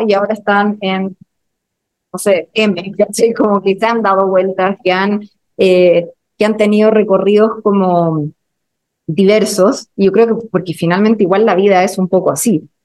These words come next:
y en los equipos, no sé, en, en Viste la Calle o también en Franca, eh, casi siempre es, me toca rodearme con personas que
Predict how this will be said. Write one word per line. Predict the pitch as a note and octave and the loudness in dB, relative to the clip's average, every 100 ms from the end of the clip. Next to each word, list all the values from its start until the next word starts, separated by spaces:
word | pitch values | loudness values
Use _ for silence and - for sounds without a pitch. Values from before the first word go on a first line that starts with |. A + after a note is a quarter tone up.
| _ - | _ -2
y | F#3 | 2
en | F3+ F3 | 2 2
los | F3 | 2
equipos, | F3+ F3+ F#3+ F#3+ G3+ G3 | 0 -2 -2 2 2 2
no | F#3 F3+ | 0 0
sé, | F#3+ F3 E3 | 2 2 2
en, | E3+ E3+ E3 _ _ | 0 0 -4 _ _
en | - G3 | 0 2
Viste | G3+ G3 | 2 2
la | F#3+ | 0
Calle | F3 F3+ F3+ F3 F3 F3 F3 | 2 0 0 0 2 4 4
o | E3+ | 2
también | E3+ E3+ F3 | 0 0 0
en | F3 F3+ | -2 -2
Franca, | G3 F#3+ F#3 F3+ F3+ A3 _ _ _ | -2 0 -2 -2 -2 -2 _ _ _
eh, | - F3+ E3+ - - - | 0 2 2 -2 -6 -8
casi | - G3 G3 | -2 -2 0
siempre | G#3+ G#3+ A3 A#3 | 0 0 2 2
es, | A3+ A3+ - _ _ _ _ - | 0 -10 -16 _ _ _ _ -4
me | G#3 G#3 | 0 2
toca | G3+ G3+ G#3+ | 0 -2 0
rodearme | G#3 G3+ G3 G#3 | 2 2 0 0
con | G#3 G#3+ G#3 | 0 0 0
personas | F#3+ F#3+ G3 G3+ G#3 A3 | -2 -2 -2 0 -2 -2
que | - G#3 G3 F#3+ F3+ E3+ E3 D3+ D#3 | 0 2 2 2 2 2 2 0 -4